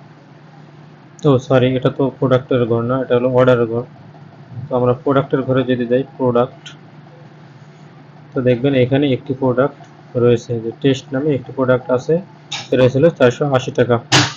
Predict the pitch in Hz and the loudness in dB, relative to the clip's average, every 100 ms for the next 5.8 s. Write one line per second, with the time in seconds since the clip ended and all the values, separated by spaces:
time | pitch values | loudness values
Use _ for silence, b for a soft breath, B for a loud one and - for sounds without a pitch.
0 | - - - - - 131 110 117 139 139 | -16 -20 -20 -20 -10 -8 -4 0 2 0
1 | 131 170 180 131 123 120 107 - 135 139 | 0 2 2 2 2 2 -2 -12 -8 -4
2 | 127 131 143 123 131 135 123 139 135 156 | -2 0 -2 -2 -2 0 0 -2 -2 -4
3 | 123 117 131 147 180 131 - 123 117 - | -2 0 0 0 -2 -6 -4 -6 -6 -10
4 | - - - - - - - - - - | -20 -20 -20 -20 -20 -20 -20 -20 -20 -20
5 | - - - - 143 147 151 | -20 -20 -16 -4 0 2 2